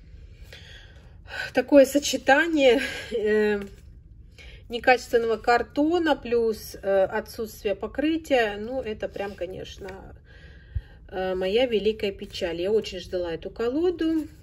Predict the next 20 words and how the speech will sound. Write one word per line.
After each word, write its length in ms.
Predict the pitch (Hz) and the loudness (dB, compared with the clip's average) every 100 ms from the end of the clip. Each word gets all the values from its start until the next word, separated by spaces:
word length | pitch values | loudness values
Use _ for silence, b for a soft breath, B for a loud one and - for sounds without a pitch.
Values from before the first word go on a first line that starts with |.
| B B - - - - B B B B B B B B B B - | B B -20 -20 -20 -20 B B B B B B B B B B -14
Э, 680 | - 202 208 202 202 202 196 B B B B - | -4 0 2 2 2 2 -2 B B B B -6
и, 260 | 233 247 | 0 0
конечно, 380 | 233 226 285 - | 4 4 4 2
я 180 | 233 233 | 4 6
надеялась, 600 | 233 220 240 220 190 165 | 4 0 6 6 6 0
что 180 | - 180 | -4 -8
качество 520 | - 285 330 - 240 | 0 -2 -2 -2 -2
будет 320 | 196 202 254 | 0 -2 -2
соответствовать 1120 | - 196 175 185 202 262 - - 262 254 - B B B - | 0 0 0 -2 2 2 0 -4 -2 -2 -6 B B B -2
той 140 | 214 | -2
сумме, 420 | 202 - 240 269 254 | -2 -6 -6 -6 -4
которую 520 | 190 180 226 240 208 | -6 -2 -2 -2 0
я 180 | 185 190 | 0 0
заплатила 600 | 190 185 165 - 233 185 | -4 -6 -6 -4 -4 -2
за 140 | 185 | -4
эту 220 | 196 208 | -4 -6
колоду. 760 | 196 196 196 180 165 156 160 156 - - - - - - - - - - B B B B B B - | -10 -6 -4 -4 -6 -6 -10 -12 -18 -20 -20 -20 -20 -20 -20 -20 -20 -20 B B B B B B -8
Но 260 | 208 277 | -2 -2
всё-таки 500 | 285 - 214 214 - | -2 -4 -4 -4 -8
нет. 440 | 185 160 143 - | -8 -8 -12 -16